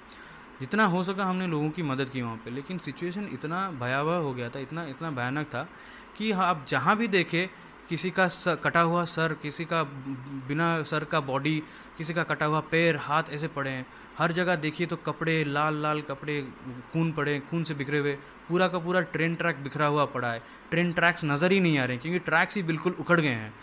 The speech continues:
Face plates जो हैं वो उड़ के कहीं और गिरे हैं, जो coaches हैं वो पूरा, अ, overturn कर गए हैं।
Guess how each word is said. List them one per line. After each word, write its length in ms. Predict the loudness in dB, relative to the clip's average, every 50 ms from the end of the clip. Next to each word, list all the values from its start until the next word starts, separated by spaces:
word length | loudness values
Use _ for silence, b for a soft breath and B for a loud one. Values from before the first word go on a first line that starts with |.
| B B B B B -2 2
Face 180 | 4 4 4 4
plates 260 | 4 4 4 4 2
जो 100 | 2 2
हैं 100 | 2 2
वो 140 | 2 0 2
उड़ 180 | 2 2 2
के 120 | 4 2 2
कहीं 220 | 2 2 0 2
और 200 | 4 4 2 4
गिरे 200 | 2 2 0 0
हैं, 200 | -2 -4 -8 -14 B B B B B B B B -10 -2
जो 240 | 0 2 2 2
coaches 560 | 2 -2 -4 -2 0 0 2 4 4 4 4 2
हैं 60 | 2
वो 160 | 0 0 -2
पूरा, 360 | -2 0 0 2 2 2 2
अ, 60 | 0 -2 -6 -12 -16 -14 -12 -8 -6 -4 0
overturn 420 | 2 4 4 4 4 4 2 4 4
कर 160 | 2 0 0
गए 100 | -2 -4
हैं। 360 | -6 -8 -10 -12 -14 -16 -18